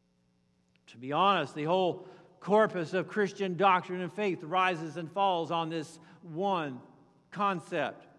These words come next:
the resurrection of Christ from the dead.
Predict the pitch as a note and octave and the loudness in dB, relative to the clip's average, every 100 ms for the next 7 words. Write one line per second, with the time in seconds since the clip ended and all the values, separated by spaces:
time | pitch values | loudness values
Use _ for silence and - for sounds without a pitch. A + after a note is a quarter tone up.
0 | _ _ _ _ _ _ _ _ - D#3 | _ _ _ _ _ _ _ _ -12 -4
1 | F#3 G3+ E3+ D#3+ F#3+ F3+ - E3 D#3+ - | 0 0 0 0 0 0 -4 -6 -6 0
2 | G#3 F3 C#3 - D#3+ D#3 D3+ D#3+ B2+ F#2+ | 4 4 4 -4 -4 0 4 4 4 0